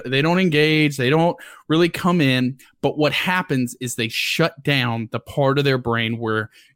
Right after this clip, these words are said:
you need to speak to, to convince them of a rational argument, right? Where you, you, you, you have to use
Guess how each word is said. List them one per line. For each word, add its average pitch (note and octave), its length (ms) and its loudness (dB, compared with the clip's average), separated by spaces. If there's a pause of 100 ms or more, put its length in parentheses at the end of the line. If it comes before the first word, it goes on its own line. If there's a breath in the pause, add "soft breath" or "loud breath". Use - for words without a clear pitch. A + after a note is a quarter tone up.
you D3 240 4
need F3+ 260 4
to D3 80 0
speak - 580 -4
to, G2+ 460 -6 (400)
to F3 120 0
convince C#3+ 520 -2
them C#3+ 160 0
of B2 80 0
a A#2+ 80 0
rational A2+ 520 -4
argument, G#2+ 500 -10 (500 loud breath)
right? B2+ 300 0
Where C3+ 260 0 (220 loud breath)
you, D3+ 220 0 (100)
you, C#3 340 0 (100)
you, C3 400 -6
you C3 160 -2
have D#3 220 -2
to F#3 100 -2
use C3+ 480 2